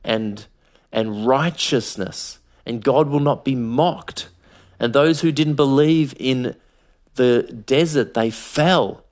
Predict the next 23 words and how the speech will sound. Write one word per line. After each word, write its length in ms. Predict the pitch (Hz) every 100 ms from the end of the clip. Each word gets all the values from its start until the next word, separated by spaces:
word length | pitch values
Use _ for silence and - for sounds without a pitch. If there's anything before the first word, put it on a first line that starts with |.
| _ _ _ _
Those 300 | - 139 165
who 80 | 175
disobeyed 600 | 156 151 156 139 135 127
angels 680 | - 156 196 185 143 110 95
died. 720 | 98 - 147 180 175 101 87 - _ -
How 140 | 156
much 260 | 160 156 -
worse, 480 | 127 135 180 185 -
the 120 | 147
Bible 300 | 131 113 113
says 220 | - 113
in 100 | 107
Hebrews, 480 | 110 113 107 107 98
will 180 | 110 117
those 480 | 107 123 151 156 147
who 140 | 135
disobey 560 | 120 120 120 117 110 107
the 120 | 98
Son 320 | - 120 123
of 180 | 117 98
God 540 | 107 123 131 101 - -
be 120 | 147
punished? 580 | - 120 131 - -